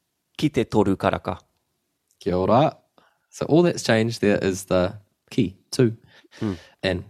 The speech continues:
Speaker 2: we're going to three now. Ki te rua karaka. Quarter to three.
Speaker 1: Hau whā ki te toru karaka.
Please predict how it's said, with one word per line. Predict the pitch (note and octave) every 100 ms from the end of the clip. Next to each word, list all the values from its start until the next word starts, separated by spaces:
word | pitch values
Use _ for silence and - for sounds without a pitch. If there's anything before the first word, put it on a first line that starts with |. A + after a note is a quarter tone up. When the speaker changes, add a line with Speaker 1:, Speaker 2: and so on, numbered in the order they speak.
| -
Speaker 2:
we're | -
going | F#2 F#2
to |
three | F#2 F#2 F2+
now. | F2+ F#2
Ki | - G2+
te | G2
rua | G2 F#2
karaka. | F#2 G2 G2 - G#2+ - _ _ _ _ _
Quarter | - A#2 C3+
to | -
three. | C#3 D#3 G#3 - _ _ _ _ _ _ _ - _ _ _ _ _
Speaker 1:
Hau | - A2+
whā | - C3 C#3+ E3+ - _ _ _ _
ki | - E3+
te | F#3
toru | - F3+ F#3
karaka. | F#3 F#3 -